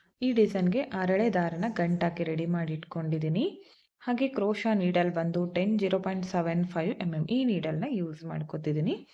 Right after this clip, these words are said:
ಓಕೆ ನೋಡಿ, ಮೊದಲು ಸ್ಟಾರ್ಟಿಂಗಲ್ಲಿ ಒಂದು ಲಾಕ್ ಮಾಡ್ಕೊತೀನಿ. ಪಕ್ಕದಲ್ಲೇ ಇನ್ನೊಂದು ಸಲ ಲಾಕ್. ಸ್ಟಾರ್ಟಿಂಗಲ್ಲಿ ಟೂ ಟೈಮ್ಸ್ ಲಾಕ್ ಮಾಡ್ಕೊಳ್ಳೋದ್ರಿಂದ ಸೆಕ್ಯೂರ್ ಆಗಿರುತ್ತೆ. ಇಲ್ಲಿಂದ ಫೈವ್ ಚೈನ್ಸ್ ಹಾಕ್ತೀನಿ.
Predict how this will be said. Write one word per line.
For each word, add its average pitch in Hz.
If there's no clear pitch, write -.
ಓಕೆ 202
ನೋಡಿ, 196
ಮೊದಲು 208
ಸ್ಟಾರ್ಟಿಂಗಲ್ಲಿ 175
ಒಂದು 170
ಲಾಕ್ 156
ಮಾಡ್ಕೊತೀನಿ. 160
ಪಕ್ಕದಲ್ಲೇ 226
ಇನ್ನೊಂದು 185
ಸಲ 175
ಲಾಕ್. 180
ಸ್ಟಾರ್ಟಿಂಗಲ್ಲಿ 233
ಟೂ 208
ಟೈಮ್ಸ್ 190
ಲಾಕ್ 170
ಮಾಡ್ಕೊಳ್ಳೋದ್ರಿಂದ 170
ಸೆಕ್ಯೂರ್ 165
ಆಗಿರುತ್ತೆ. 156
ಇಲ್ಲಿಂದ 214
ಫೈವ್ 185
ಚೈನ್ಸ್ 196
ಹಾಕ್ತೀನಿ. 175